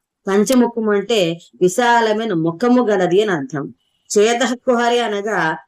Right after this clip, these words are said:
మనసు అనే గుహ సింహ గుహలో ఉంటుంది. అందుకే శంకర్లు తన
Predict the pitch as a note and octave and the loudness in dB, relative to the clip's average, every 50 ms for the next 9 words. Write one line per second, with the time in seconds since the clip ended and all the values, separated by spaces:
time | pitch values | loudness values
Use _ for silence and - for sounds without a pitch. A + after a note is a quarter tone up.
0 | _ _ - F3+ F3+ F#3+ A3 A3+ A#3 C4 B3 A#3+ A3+ G#3 E3+ D#3+ F#3+ F#3+ A3+ A3 | _ _ -4 -2 0 0 0 0 0 0 0 0 -2 -4 -4 -6 -6 -4 -6 -6
1 | - G#3+ G3 F#3 F3+ G3 G3+ G3+ F#3 F3 F#3 F#3 F3+ F3+ G3 A3+ A3 G3+ F3+ E3 | -6 -4 -4 -2 -2 0 0 -2 -2 0 0 2 2 2 2 2 2 2 2 0
2 | D3 D#3 C#3+ C3+ C3+ - - E3 F3 F3 G3 F#3+ A3 A3+ A#3+ C4 C4 - - - | -2 -4 -6 -6 -6 -4 -2 -2 0 0 0 2 2 2 0 0 -2 -6 -14 -20
3 | - D#3+ - - F3+ E3+ F#3 F#3 G3+ B3+ B3 A#3+ A#3+ A3 A3+ A#3 G#3 G3+ F#3+ F3+ | -18 -12 -6 -2 0 0 2 2 0 0 2 2 0 0 0 0 0 0 0 -2
4 | E3 D#3 | -2 -4